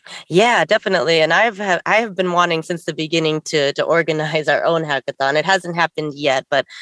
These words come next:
I think, uh, in the next year, then that's something that we'll have on the agenda. But if somebody out there is going to organize a hackathon and wants to use AppGyver, then they can reach out to me and I'll be happy to kind of collaborate on that, because I think that's, I think this tool, um, is definitely kind of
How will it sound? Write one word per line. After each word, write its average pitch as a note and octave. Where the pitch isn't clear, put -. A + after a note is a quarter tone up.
I D#3
think, E3
uh, D3+
in D3+
the D3
next D3
year, C3+
then C#3
that's C#3
something C#3
that C3
we'll C3
have C#3
on C3+
the C3
agenda. B2+
But C3+
if C#3
somebody E3+
out D3
there C#3+
is D#3+
going D#3+
to D3+
organize C#3
a C3+
hackathon C3+
and C3
wants C#3
to C#3+
use C#3+
AppGyver, B2+
then B2+
they D#3
can D3+
reach D3
out D3
to C3+
me C#3
and C3
I'll C3
be C3+
happy C3
to C3
kind B2
of A#2
collaborate B2+
on A#2+
that, B2
because B2
I C3+
think C3
that's, -
I C#3+
think C#3+
this C#3+
tool, C#3
um, B2
is C3
definitely C3
kind B2+
of A#2